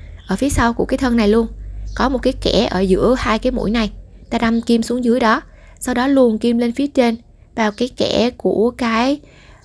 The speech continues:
thân tiếp theo ha. Tức là mình đẩy cái thân của mũi kép đơn đầu tiên ở ba mũi đó lên trên kim,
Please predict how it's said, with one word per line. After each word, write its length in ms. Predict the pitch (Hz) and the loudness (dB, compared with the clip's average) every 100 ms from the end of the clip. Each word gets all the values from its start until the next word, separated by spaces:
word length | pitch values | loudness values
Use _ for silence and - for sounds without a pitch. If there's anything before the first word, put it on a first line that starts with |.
| - | -4
thân 240 | 247 233 | 0 0
tiếp 140 | 285 - | 0 -2
theo 240 | 269 233 | 0 0
ha. 160 | 233 262 - - - - - - - - - | 0 -2 -6 -20 -20 -20 -20 -20 -20 -16 0
Tức 80 | 339 | 2
là 120 | 294 | 4
mình 200 | 214 208 | 2 0
đẩy 320 | 208 - 240 285 | -2 -2 -2 -2
cái 100 | 285 | -2
thân 280 | 277 247 | -2 -4
của 140 | - - | -4 -2
mũi 180 | 196 202 | -2 0
kép 240 | 285 320 | 0 0
đơn 180 | 247 226 | 0 2
đầu 220 | 214 202 | 0 0
tiên 240 | 226 226 - | 2 0 0
ở 120 | 185 | -4
ba 220 | 226 220 | -2 -2
mũi 220 | 208 - | -2 -4
đó 220 | 196 233 | -2 -2
lên 180 | 269 233 - | -2 -2 -2
trên 140 | 233 | -4
kim, 240 | 233 226 | 2 2